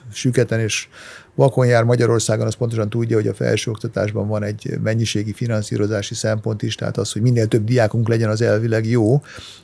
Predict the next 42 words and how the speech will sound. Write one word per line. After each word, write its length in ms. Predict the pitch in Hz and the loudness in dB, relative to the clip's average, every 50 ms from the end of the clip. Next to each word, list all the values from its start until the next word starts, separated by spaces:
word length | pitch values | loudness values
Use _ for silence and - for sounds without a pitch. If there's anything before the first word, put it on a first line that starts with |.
| _ - - - | _ -10 -4 -2
de 100 | 117 113 | 0 2
én 120 | 117 117 | 4 4
azt 140 | 117 117 113 | 2 2 2
gondolom, 300 | 113 110 110 113 107 113 | 0 -2 0 0 0 0
hogy 140 | 110 107 117 | 0 0 2
az 100 | 117 113 | 2 2
L 120 | 110 110 | 2 0
T 40 | 107 | -2
T 180 | - 110 104 | 0 -2 -2
T 100 | - 110 | -2 -2
K 160 | 107 - 107 117 | -2 0 0 0
mindig 260 | 117 110 104 107 107 | 0 0 0 0 -2
meg 160 | 95 87 - | -2 -2 -4
tudta 240 | - 113 - - 101 | -6 -10 -8 -8 -6
találni 440 | - 95 92 92 87 87 101 107 107 | -4 -4 -2 -2 -2 -2 -2 -2 -2
azt 240 | 101 98 - - | -4 -4 -4 -2
a, 180 | 107 98 87 - - - - - - - - _ | -2 -2 -2 -2 -6 -18 -20 -20 -20 -20 -18 _
azt 260 | - - 113 - - 110 | -4 -2 -2 -2 -2 0
az 80 | 107 | 2
arányt, 440 | 104 104 110 104 101 107 120 117 - | 4 4 6 4 4 4 2 0 -2
hogy, 300 | - 107 107 104 110 98 101 - | -2 -2 -2 -2 -2 -6 -8 -2
hogy, 360 | 110 107 101 101 87 - - - 107 | 0 2 2 2 2 -2 -6 -8 -6
hogy 480 | 95 101 98 98 98 98 92 107 104 - | -4 -2 0 0 0 0 0 -4 -6 -6
azért 200 | - 101 107 98 | -4 -2 -2 0
csak 180 | - 117 107 - | 0 0 2 2
annyit 260 | 110 110 110 107 98 | 2 2 2 0 -2
vegyen 280 | 110 104 107 107 101 98 | -2 -2 0 0 -2 -2
föl, 140 | - 110 | -2 -2
akit 220 | 95 - - - 101 | -2 -2 -4 -6 -6
minőségileg 580 | 101 98 95 92 - - - - 101 - - | -6 -6 -6 -8 -8 -8 -8 -6 -6 -6 -8
ki 140 | - - - | -8 -10 -12
is 80 | - - | -12 -10
tud 140 | - - - | -12 -12 -10
képezni. 580 | - - - - - - - - 80 82 - _ - - - - - - - - _ _ _ | -8 -10 -8 -6 -6 -8 -8 -8 -12 -16 -18 _ -20 -20 -20 -20 -20 -20 -20 -20 _ _ _
Tehát 340 | - 104 95 95 98 101 - | -4 -4 -2 0 -2 -2 -2
én, 240 | 104 104 104 104 104 | -2 -2 -2 -2 -4
ö, 1200 | 107 - - 53 - - - - - - - - - - - 50 50 - - - 50 - - - 92 | -4 -6 -6 -6 -6 -8 -8 -8 -10 -10 -10 -10 -10 -10 -10 -10 -10 -10 -12 -12 -12 -14 -12 -10 -8
a, 380 | - - 95 95 98 98 95 - 143 147 - - - - - - | -6 -4 -4 -4 -6 -6 -10 -12 -12 -14 -14 -14 -16 -18 -16 -14
ha 380 | 87 85 90 104 101 101 104 107 110 - - - - - - - | -12 -8 -6 -4 -4 -4 -4 -6 -10 -14 -20 -20 -20 -20 -16 -10
engem 280 | - 107 123 131 127 120 | -6 -2 0 2 2 2
kérdezel, 640 | - 131 127 123 139 123 117 123 123 120 123 120 | 2 2 2 2 2 2 2 4 4 4 4 4
akkor 500 | 113 110 104 - - 107 101 98 98 | 2 -2 -4 -4 -2 -2 0 -2 -2